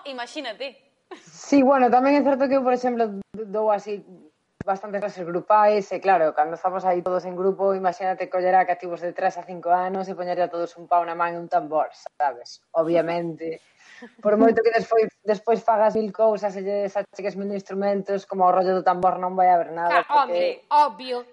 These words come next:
Speaker 2: Claro, é un momento no que lles deixa facer ruido, pasan a muerte e tal, e cansan, se poñen así, cu-, Dios mío, tensísimos. Entón, claro,
Speaker 3: <laughs> Ai,
Speaker 2: en
Speaker 3: son
Speaker 2: parte é
Speaker 3: tan
Speaker 2: maravilloso.
Speaker 3: bonitos.
Speaker 2: Sí,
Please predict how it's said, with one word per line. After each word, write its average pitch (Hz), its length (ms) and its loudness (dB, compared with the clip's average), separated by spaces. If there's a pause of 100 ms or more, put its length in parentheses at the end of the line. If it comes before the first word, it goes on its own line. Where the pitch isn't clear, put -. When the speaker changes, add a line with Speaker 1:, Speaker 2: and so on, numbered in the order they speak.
(160)
Speaker 2:
Claro, 190 320 4
é 208 80 2
un 240 80 4
momento 247 320 4
no 233 80 4
que 226 140 2
lles 220 100 0
deixa 226 300 0
facer 208 260 -2
ruido, 240 640 2 (480)
pasan 214 320 -4
a 214 80 -4
muerte 240 600 -2 (340)
e 220 160 -2
tal, 226 320 2
e 208 80 0
cansan, 202 320 -2
se 196 80 -6
poñen 214 300 -4
así, 208 180 -6
cu-, 226 80 -6 (320)
Dios 208 320 0
mío, 220 160 -2
tensísimos. 214 760 -6 (500)
Entón, 180 240 -6
claro, 160 360 4
Speaker 3:
<laughs> - 40 -20
Ai, 349 560 -2
Speaker 2:
en 185 80 -2
Speaker 3:
son 208 80 2
Speaker 2:
parte 196 140 2
é 214 80 -4
Speaker 3:
tan 220 100 0
Speaker 2:
maravilloso. 202 560 4
Speaker 3:
bonitos. - 160 -20 (720)
Speaker 2:
Sí, 151 400 -16